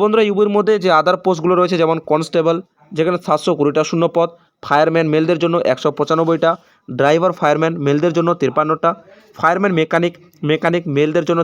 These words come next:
ছাব্বিশটা, তারপর এমপিআরও অপারেটর দুশো পাঁচটা, সিগন্যাল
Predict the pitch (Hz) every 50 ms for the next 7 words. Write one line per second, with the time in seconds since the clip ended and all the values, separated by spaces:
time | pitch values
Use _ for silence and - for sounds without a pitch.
0 | 165 - - 131 139 156 - - 165 175 190 - - - - - - - - 143
1 | 151 147 180 180 - - 151 160 160 - 175 175 165 160 170 165 143 131 151 151
2 | 156 156 156 170 170 156 147 135 131 - 151 139 - 135 147 151 - - - 165
3 | 165 - _ _ _ _ _ - - - 196 196 190 208 220 220